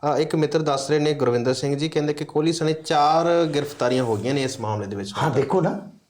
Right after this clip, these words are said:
Speaker 2: ਫਿਰ ਗ੍ਰਿਫਤਾਰੀਆਂ, ਹਾਂ ਬਿਲਕੁਲ, ਕੋਹਲੀ ਵੀ ਇਸੇ ਮਾਮਲੇ 'ਚ ਹੀ ਆ
Speaker 1: ਜੀ,
Speaker 2: ਗਿਆ,
Speaker 1: ਜੀ, ਜੀ।
Speaker 2: ਆਡਿਟ ਵਾਲੇ ਮਾਮਲੇ 'ਚ ਆ ਗਿਆ।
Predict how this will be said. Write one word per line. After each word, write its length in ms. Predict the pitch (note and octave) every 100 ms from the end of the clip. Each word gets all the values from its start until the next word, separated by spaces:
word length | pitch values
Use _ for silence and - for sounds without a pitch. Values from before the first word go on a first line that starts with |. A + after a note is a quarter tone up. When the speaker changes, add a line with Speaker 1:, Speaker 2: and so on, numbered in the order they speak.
| _
Speaker 2:
ਫਿਰ 140 | - E3
ਗ੍ਰਿਫਤਾਰੀਆਂ, 540 | E3 D#3 G#3 G3 G3+
ਹਾਂ 220 | G3+ D3
ਬਿਲਕੁਲ, 380 | C#3+ D3+ D#3 D#3+
ਕੋਹਲੀ 300 | D#3 D3+ F#3
ਵੀ 380 | G3 G3 G3 - - -
ਇਸੇ 240 | D3 D3 F#3+
ਮਾਮਲੇ 340 | E3+ D#3 E3
'ਚ 80 | E3+
ਹੀ 60 |
ਆ 80 | F3+
Speaker 1:
ਜੀ, 120 | D#3
Speaker 2:
ਗਿਆ, 80 | A#2+
Speaker 1:
ਜੀ, 100 | A2+
ਜੀ। 240 | G#2 - - -
Speaker 2:
ਆਡਿਟ 320 | D3 D#3 D#3
ਵਾਲੇ 160 | E3 E3
ਮਾਮਲੇ 380 | D#3+ D#3 D3+ D#3
'ਚ 100 | E3
ਆ 120 | D3+
ਗਿਆ। 220 | C#3+ C3+